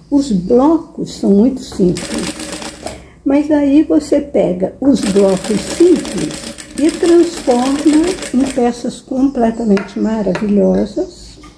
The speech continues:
que parecem super complicadas, mas todas são feitas a partir desses bloquinhos simples. Não é legal isso?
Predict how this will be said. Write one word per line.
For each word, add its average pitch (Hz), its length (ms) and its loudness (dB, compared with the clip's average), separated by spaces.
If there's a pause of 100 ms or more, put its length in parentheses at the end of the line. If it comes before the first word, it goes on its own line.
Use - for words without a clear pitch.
(560)
que - 60 -6
parecem 226 640 0
super - 520 -4
complicadas, 202 840 -2 (400)
mas 285 240 0
todas 285 540 -2
são 294 320 0 (220)
feitas 247 760 -2 (640)
a 240 100 -8
partir 254 760 -2 (220)
desses - 400 -4
bloquinhos 247 680 0
simples. - 880 -10 (1900)
Não 226 120 -4
é - 20 -2
legal 226 480 0
isso? - 480 -6